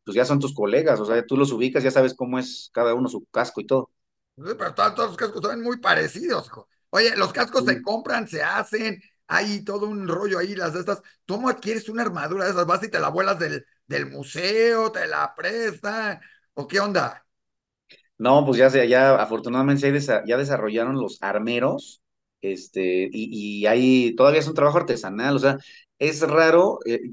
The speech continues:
Speaker 1: es que no hay un trabajo industrializado como cuando compras una hombrera para el equipo de fútbol americano, que son los Riddell, ¿no? Digamos, ya están hechos, o sea, no, aquí tienes que acudir con tu armero,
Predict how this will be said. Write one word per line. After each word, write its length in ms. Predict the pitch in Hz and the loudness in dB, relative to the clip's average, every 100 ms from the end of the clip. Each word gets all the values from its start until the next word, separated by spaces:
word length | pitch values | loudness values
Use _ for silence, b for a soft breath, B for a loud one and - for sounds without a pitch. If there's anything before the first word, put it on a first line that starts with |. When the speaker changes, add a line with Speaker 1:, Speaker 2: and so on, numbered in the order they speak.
| - | -12
Speaker 1:
es 200 | 120 - | -10 -4
que 80 | 156 | 0
no 220 | 151 156 | 4 6
hay 180 | 160 160 | 6 4
un 120 | 160 | 2
trabajo 520 | 151 143 139 165 160 - | 4 4 4 0 -2 -6
industrializado 1120 | 127 120 113 113 - 123 120 120 123 135 135 139 | -6 -4 -4 -4 0 4 4 2 4 4 4 2
como 280 | 131 113 110 | -2 -4 -4
cuando 300 | 110 107 110 | -4 -4 -4
compras 320 | 127 135 127 | -2 0 2
una 160 | 135 | 2
hombrera 400 | 127 123 127 127 | 2 4 4 4
para 320 | 120 104 98 98 | 2 0 2 -2
el 120 | 101 | -4
equipo 360 | - 110 135 | -10 -4 0
de 80 | 127 | 2
fútbol 280 | - 117 127 | 2 2 4
americano, 360 | 120 95 127 139 | 2 2 0 0
que 160 | 98 | -2
son 160 | - 127 | 0 0
los 140 | 120 | 0
Riddell, 320 | 98 98 131 113 | 0 2 2 2
¿no? 100 | 131 | -2
Digamos, 300 | 110 123 113 | 0 -2 0
ya 60 | |
están 260 | 117 123 123 | -2 -2 -2
hechos, 380 | 143 139 92 - _ - | -4 -4 -10 -14 _ -12
o 60 | |
sea, 180 | 95 110 | -4 -2
no, 340 | 113 127 185 B B B B | 0 2 2 B B B B
aquí 340 | 117 - 160 | -6 -4 -4
tienes 240 | 147 160 151 | 0 0 2
que 60 | |
acudir 340 | 151 143 135 131 | 0 2 2 2
con 180 | 156 147 | 0 0
tu 100 | 123 | 2
armero, 720 | 110 120 127 131 139 170 - | 2 2 2 4 2 2 -4